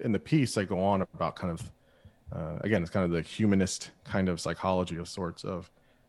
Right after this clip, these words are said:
you know, h-, when you know yourself and when you feel somewhat well-rounded,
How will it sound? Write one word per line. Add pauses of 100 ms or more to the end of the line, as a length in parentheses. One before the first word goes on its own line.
(120)
you
know,
h-, (200)
when
you
know
yourself (360)
and (440)
when
you
feel
somewhat
well-rounded,